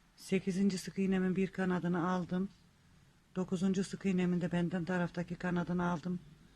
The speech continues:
Bakın, ikisinin de eksiltme yaptım. Bu sırayı yedi tek bir eksilt yaparak tamamlayalım. Evet,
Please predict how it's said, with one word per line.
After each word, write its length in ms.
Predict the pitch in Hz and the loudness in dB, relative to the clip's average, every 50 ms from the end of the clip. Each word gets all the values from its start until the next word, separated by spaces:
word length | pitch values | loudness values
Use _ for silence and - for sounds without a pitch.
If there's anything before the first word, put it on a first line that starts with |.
| - - - - - - | -20 -20 -20 -8 -4 -2
Bakın, 240 | 175 - - 196 | -2 0 0 -2
ikisinin 540 | 202 160 - - - 180 180 175 175 175 165 | -2 -2 -4 -4 -2 0 2 2 2 2 2
de 240 | 170 175 180 196 202 - - - - - - _ - - _ _ _ _ - _ _ _ _ _ _ _ _ _ _ _ _ - - - _ _ - | 2 0 0 -2 -4 -6 -10 -20 -20 -20 -20 _ -20 -20 _ _ _ _ -20 _ _ _ _ _ _ _ _ _ _ _ _ -20 -20 -20 _ _ -2
eksiltme 520 | 185 190 175 - - 190 - - 175 175 | -2 -2 0 0 -2 -4 -2 -2 0 2
yaptım. 400 | 170 165 160 160 - - 160 165 - - _ _ _ _ _ _ _ _ _ _ _ _ _ _ _ _ _ _ _ _ _ - - _ _ - _ _ | 2 2 2 0 -2 -4 -6 -6 -6 -8 _ _ _ _ _ _ _ _ _ _ _ _ _ _ _ _ _ _ _ _ _ -20 -20 _ _ -20 _ _
Bu 80 | - 233 | -8 -4
sırayı 440 | - - 214 196 175 180 190 196 190 | 0 2 4 4 4 6 6 6 6
yedi 260 | 190 190 165 214 208 | 6 4 4 2 0
tek 460 | - 190 180 180 185 - - - - _ _ _ _ _ _ _ _ _ _ - | 0 0 0 0 -2 -6 -10 -18 -20 _ _ _ _ _ _ _ _ _ _ -4
bir 200 | - 180 196 196 | 0 2 2 2
eksilt 640 | - - 180 180 - - - - 185 175 170 - - | 2 0 0 0 -2 -2 -2 -2 -2 -2 -2 -2 -2
yaparak 600 | 175 170 - - 180 170 160 175 190 - - - - _ _ _ _ _ _ _ _ _ - _ _ _ _ _ _ _ _ _ - | -2 0 0 0 0 0 0 0 0 -2 -6 -14 -20 _ _ _ _ _ _ _ _ _ -20 _ _ _ _ _ _ _ _ _ -8
tamamlayalım. 920 | - 196 202 190 190 180 175 170 165 160 160 160 160 151 151 156 165 175 196 - _ _ _ _ _ _ _ _ _ _ _ _ _ _ _ _ _ _ _ - - - - - - - - - - _ _ _ _ _ - - - - - - - - - - _ _ _ _ _ _ _ - _ _ - | -4 0 2 2 4 4 4 4 4 4 2 2 2 0 0 0 0 -2 -4 -6 _ _ _ _ _ _ _ _ _ _ _ _ _ _ _ _ _ _ _ -20 -20 -20 -20 -20 -20 -20 -20 -20 -20 _ _ _ _ _ -10 -10 -8 -10 -14 -14 -16 -20 -20 -20 _ _ _ _ _ _ _ -20 _ _ -8
Evet, 340 | 208 202 185 180 170 - | -6 -4 -4 -4 -6 -8